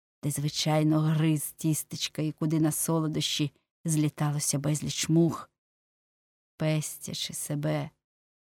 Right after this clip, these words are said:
він чавив їх сотнями на шипках,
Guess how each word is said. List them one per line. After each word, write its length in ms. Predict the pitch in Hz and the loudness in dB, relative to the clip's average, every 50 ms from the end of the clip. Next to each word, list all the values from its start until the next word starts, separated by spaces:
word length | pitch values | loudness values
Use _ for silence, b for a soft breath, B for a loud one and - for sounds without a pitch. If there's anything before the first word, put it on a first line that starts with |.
| _ _ - | _ _ -6
він 240 | - 147 147 147 147 | -2 0 0 0 0
чавив 680 | - - - - 151 151 156 151 151 151 147 147 147 | 0 -2 -4 -4 -2 -2 -2 -2 0 -2 -2 -2 -4
їх 320 | - - - - 151 - - | -4 -6 -8 -8 -10 -10 -12
сотнями 720 | - - - - 143 156 151 - - - 143 143 143 151 147 | -10 -10 -8 -6 -4 -4 -6 -6 -6 -2 0 2 2 4 4
на 120 | 147 151 | 2 2
шипках, 840 | 147 - - 139 - - _ - 160 160 156 151 - - - - | 0 -2 -6 -8 -10 -12 _ -2 0 2 2 2 -2 -6 -12 -16